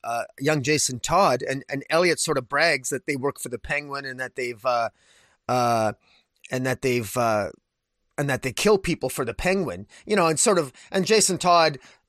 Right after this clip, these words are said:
actually believes this Elliot. And of course, Batman, you know, he tells Bruce Wayne, and Bruce Wayne is thinking, "Well, maybe this is just kids being kids and bragging and, you know, just talking out of their ass." And, uh, but, uh,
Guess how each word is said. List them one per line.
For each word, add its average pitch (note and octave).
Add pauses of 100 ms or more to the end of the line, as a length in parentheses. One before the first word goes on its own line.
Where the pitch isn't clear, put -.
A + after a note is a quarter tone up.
(120)
actually E3+
believes E3+
this -
Elliot. C3+
And D3+
of B2+
course, E3+
Batman, D#3
you E3
know, D#3
he C#3
tells D#3+
Bruce C#3
Wayne, D#3+
and C3
Bruce D3
Wayne C#3+
is C3+
thinking, D3
"Well, D#3+
maybe F#3
this E3
is D3
just -
kids D3+
being C3
kids C3+
and B2+
bragging C3
and, A2+ (260)
you D3
know, C3+
just C3
talking C#3
out B2+
of B2
their A#2
ass." C#3 (320)
And, C3
uh, C3+ (400)
but, D#3+
uh, D3+